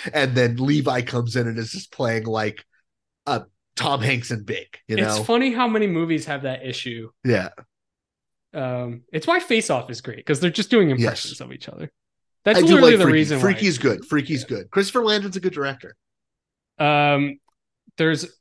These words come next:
Speaker 2: <laughs> there's a movie starring Matthew McConaughey from the nineties.
Speaker 1: Texas Chainsaw Massacre: The New Generation?
Speaker 2: Yes,
Speaker 1: That's
Speaker 2: that's
Speaker 1: not
Speaker 2: on the
Speaker 1: set
Speaker 2: list.
Speaker 1: in a high school, is it? I saw that once. It stinks.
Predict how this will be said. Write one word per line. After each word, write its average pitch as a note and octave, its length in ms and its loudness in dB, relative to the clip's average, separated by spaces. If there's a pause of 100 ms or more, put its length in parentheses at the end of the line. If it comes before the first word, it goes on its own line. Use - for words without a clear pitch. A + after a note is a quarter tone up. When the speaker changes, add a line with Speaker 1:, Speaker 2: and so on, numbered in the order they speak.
(140)
Speaker 2:
<laughs> - 920 -20
there's D3+ 160 -4
a D#3+ 40 0
movie F#3 260 2
starring C#3 680 -2
Matthew A#2+ 300 -8
McConaughey A#2+ 540 -8
from A2 480 -12
the A#2 80 -8
nineties. G#2 600 -14 (520)
Speaker 1:
Texas C#3 300 -6
Chainsaw C3+ 320 -4
Massacre: B2+ 360 -6
The B2+ 120 -12
New C3 120 -10
Generation? C3 640 -8 (200)
Speaker 2:
Yes, B2+ 520 -10
Speaker 1:
That's - 100 -16
Speaker 2:
that's F4 160 -2
Speaker 1:
not A#4 60 4
Speaker 2:
on G#4+ 60 4
the - 60 -4
Speaker 1:
set G#3 180 2
Speaker 2:
list. D3+ 40 0
Speaker 1:
in D3 60 0
a C#3+ 40 2
high C3 200 0
school, F#3 460 4
is F#3 220 2
it? A4+ 240 4 (320)
I E3 40 -10
saw F#3+ 180 -6
that A2 220 -8
once. A2 320 -10
It A#2 120 -16
stinks. C#3+ 680 -8